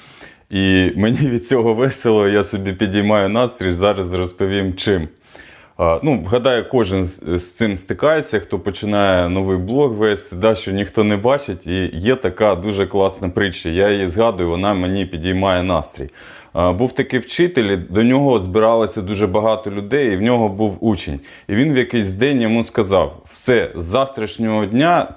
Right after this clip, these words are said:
ти викладаєш замість мене».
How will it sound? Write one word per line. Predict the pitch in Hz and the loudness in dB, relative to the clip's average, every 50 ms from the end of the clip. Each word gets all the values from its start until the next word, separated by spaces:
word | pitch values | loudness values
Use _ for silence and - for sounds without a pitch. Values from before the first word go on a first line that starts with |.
| _ - | _ -2
ти | 151 147 151 147 - - - - | 0 2 2 2 0 -2 -4 -6
викладаєш | 98 104 104 - 113 110 104 98 107 123 139 135 117 98 90 85 | -4 -4 -2 0 2 0 0 2 0 0 2 2 0 0 -2 -4
замість | 87 107 113 110 107 104 98 - - | -2 0 0 0 0 -2 -4 -4 0
мене». | 117 117 107 90 80 71 71 | 2 2 2 2 0 -2 -6